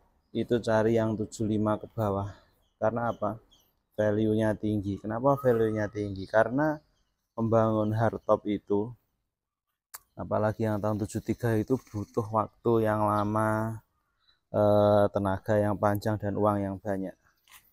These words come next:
Karena dari mulai membangun bodi itu membutuhkan waktu yang lama, belum mesin, cari mesin yang bagus. Habis itu nanti pengurusan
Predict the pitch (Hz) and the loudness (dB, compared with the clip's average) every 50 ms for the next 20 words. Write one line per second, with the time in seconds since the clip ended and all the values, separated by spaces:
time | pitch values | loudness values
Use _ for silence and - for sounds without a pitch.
0 | _ _ _ _ - 101 101 107 113 110 - - 120 110 113 110 107 110 110 110 | _ _ _ _ -6 -4 -2 0 0 0 0 2 2 2 2 2 2 2 2 2
1 | 107 107 104 104 104 104 104 104 104 98 104 104 101 104 104 104 101 101 95 - | 2 4 4 2 2 2 0 -2 -2 -2 -2 -2 -2 -2 -2 -2 -4 -4 -8 -10
2 | _ 101 98 95 - _ - - 110 104 101 98 95 90 90 - _ _ _ - | _ -10 -10 -10 -10 _ -8 -4 -2 -2 0 -2 -4 -6 -8 -12 _ _ _ -8
3 | 117 110 110 101 95 92 98 - - 98 - 104 98 98 95 92 - - 101 101 | -6 -4 -4 -6 -8 -10 -12 -16 -16 -8 -6 -4 -2 -2 -4 -4 -6 -8 -8 -8
4 | 98 98 98 98 95 92 92 92 90 90 87 87 90 _ _ 107 104 104 107 104 | -6 -6 -4 -4 -6 -6 -8 -10 -10 -10 -12 -12 -16 _ _ -6 -4 -2 -2 -4
5 | 104 98 95 - - - - 107 104 104 98 85 - _ _ _ _ _ _ _ | -4 -8 -10 -10 -10 -4 -2 -2 -2 -2 -4 -6 -10 _ _ _ _ _ _ _
6 | _ _ _ _ _ _ _ - 104 104 104 98 101 98 98 - 104 101 101 101 | _ _ _ _ _ _ _ -2 0 0 0 0 -2 -4 -4 -4 -4 -4 -2 -4
7 | 101 98 - - 101 95 95 - _ _ - 104 104 104 101 92 - - - - | -6 -6 -6 -6 -6 -6 -6 -8 _ _ -6 -4 -4 -2 -4 -6 -8 -12 -16 -16
8 | - - - 101 98 92 107 104 101 107 101 - 117 113 110 107 104 110 110 - | -16 -10 -8 -8 -6 -6 -6 -4 -4 -4 -2 -2 -2 0 0 0 -2 -4 -4 -4
9 | - 110 107 107 107 107 104 107 107 - - 107 101 104 101 92 | -4 -4 -2 -2 -2 0 0 0 0 0 -2 -4 -4 -4 -6 -8